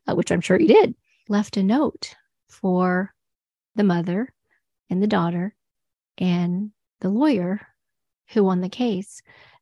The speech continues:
to go to this one address. And as it ends up,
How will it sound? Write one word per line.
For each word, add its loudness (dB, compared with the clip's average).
to -8
go -2
to -8
this -6
one -4
address. -8
And -2
as -4
it -2
ends 2
up, 2